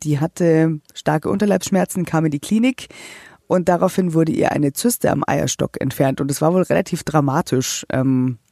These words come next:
wie sie das so beschrieben hat, diese Operation. Und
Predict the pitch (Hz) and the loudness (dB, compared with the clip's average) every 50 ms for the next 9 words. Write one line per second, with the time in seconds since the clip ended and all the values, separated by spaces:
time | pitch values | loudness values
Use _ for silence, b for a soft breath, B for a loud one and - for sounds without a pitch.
0 | _ - - 156 147 143 147 139 147 - - 147 131 135 - - - 160 151 160 | _ -20 -8 -4 0 0 0 0 -2 -4 -4 -2 -2 -2 -2 -2 -4 -4 -2 0
1 | 151 151 - - - 143 139 - - 147 - 147 - 127 - - - 143 147 175 | 0 0 0 -2 -6 -4 -2 -2 -2 -2 -4 -4 -4 -4 -6 -2 2 2 4 4
2 | 220 247 B B B B B B B B B B B B B B B B B - | 4 2 B B B B B B B B B B B B B B B B B -20
3 | - _ _ _ _ _ - 170 185 185 190 190 190 185 - - - | -20 _ _ _ _ _ 0 2 2 4 2 2 0 -2 -4 -8 -10